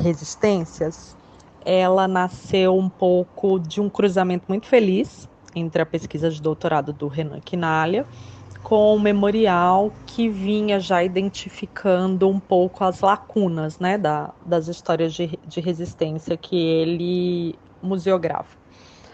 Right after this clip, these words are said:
Bem, o memorial, ele nasce só um pouquinho, assim, ele nasce em dois mil e nove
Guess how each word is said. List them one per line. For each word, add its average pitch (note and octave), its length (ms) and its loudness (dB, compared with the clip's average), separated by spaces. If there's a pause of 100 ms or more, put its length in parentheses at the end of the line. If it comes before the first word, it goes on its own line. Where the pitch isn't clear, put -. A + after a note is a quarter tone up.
(380)
Bem, G3+ 140 2
o - 20 4
memorial, A3 420 4
ele A3 160 4
nasce F#3+ 640 0
só G#3 200 2
um G#3+ 120 2
pouquinho, G3+ 480 -2
assim, G3+ 300 -2
ele F#3+ 180 2
nasce E3+ 320 -2
em F#3 60 -2
dois F3 220 0
mil F3 160 0
e - 20 0
nove F#3+ 640 2